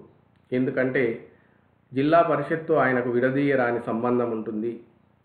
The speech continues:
జిల్లా పరిషత్ సమావేశాలకు మరియు స్టాండింగ్ కమిటీ సమావేశాలకు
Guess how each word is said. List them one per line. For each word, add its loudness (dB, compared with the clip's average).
జిల్లా 4
పరిషత్ -2
సమావేశాలకు 0
మరియు 0
స్టాండింగ్ 0
కమిటీ 0
సమావేశాలకు -2